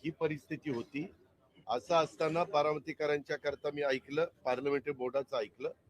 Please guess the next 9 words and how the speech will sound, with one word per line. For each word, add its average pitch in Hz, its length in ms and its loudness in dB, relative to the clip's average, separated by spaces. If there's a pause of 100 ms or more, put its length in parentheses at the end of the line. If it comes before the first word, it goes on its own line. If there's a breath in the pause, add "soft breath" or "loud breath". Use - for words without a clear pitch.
(680)
त्यावेळेस 202 460 8 (1040)
मी 127 340 -6
चूक 214 300 -6
कबूल 202 260 2
केली, 165 340 2 (680)
इतरांनी 202 480 4
कुणी 196 240 0
चूक 180 240 -2
केली, 143 400 -4